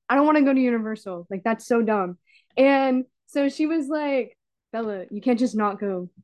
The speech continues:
And I was like, "Why?" She was like, "Because, like, you make band enjoyable for everybody. Like, we want you to be there." And whenever they told me that, low-key, I started crying.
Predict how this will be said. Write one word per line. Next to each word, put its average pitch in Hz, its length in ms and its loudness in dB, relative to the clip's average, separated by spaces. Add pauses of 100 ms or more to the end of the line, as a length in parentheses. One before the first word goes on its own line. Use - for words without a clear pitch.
(180)
And 214 100 -2
I 233 100 2
was 240 260 2
like, 226 340 2 (220)
"Why?" 190 420 -4 (300)
She 247 140 -2
was 247 200 2
like, 262 340 2 (600)
"Because, 269 360 4
like, 269 380 0 (540)
you 233 120 -2
make 285 220 2
band 269 180 0
enjoyable 208 480 -4
for 202 120 -14
everybody. 185 420 -6
Like, 190 400 -2
we 240 100 4
want 226 280 2
you 233 60 2
to 208 80 0
be 214 180 -2
there." 180 320 -4 (260)
And 262 100 6
whenever 294 280 6
they 359 160 6
told 240 260 -2
me 285 140 2
that, 320 260 -4 (680)
low-key, 269 440 -4
I 220 100 -6
started 269 380 -4
crying. 185 580 -12